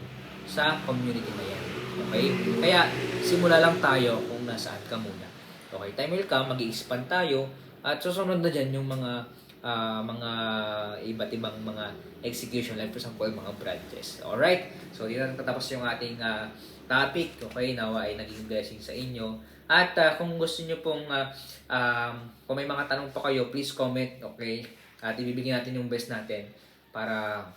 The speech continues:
ah, masagot yung question nyo po. Okay? So, thank you and, ah, see you on our next vlog. Okay? At, ah, gawin na natin kung nasaan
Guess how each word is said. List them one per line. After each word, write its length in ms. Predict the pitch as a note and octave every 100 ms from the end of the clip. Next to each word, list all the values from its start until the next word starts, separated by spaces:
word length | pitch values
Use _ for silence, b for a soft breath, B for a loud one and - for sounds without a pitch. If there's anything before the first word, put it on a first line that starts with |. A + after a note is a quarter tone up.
| -
ah, 160 | G2 G2+
masagot 400 | G#2+ A2 A2 A2
yung 160 | G2+
question 320 | F2 F2 G2+
nyo 100 | G2 F2+
po. 160 | - - B B B G#2+
Okay? 400 | G2+ A#2+ D3 C#3
So, 400 | B2+ A#2+ A#2 A#2
thank 240 | D#3 F3
you 240 | G#3 G3
and, 400 | - C#3 C3+ C3+ C3
ah, 140 | B2+
see 160 | C#3 D3
you 100 | D3
on 80 |
our 220 | C#3 C#3 C#3+
next 240 | C#3+ C#3
vlog. 320 | D#3 G3 F3+ E3+ B B B
Okay? 480 | A#2+ A#2 C3 D3 C3+
At, 320 | A2+ A2+ A2
ah, 400 | A2+ G#2+ G#2+ G#2+
gawin 320 | A2 C#3 D#3+
na 80 | D#3+
natin 400 | D3+ C#3 C3 A2 - B B -
kung 160 | A#2+ A#2+
nasaan 560 | A2+ G#2+ - - G#2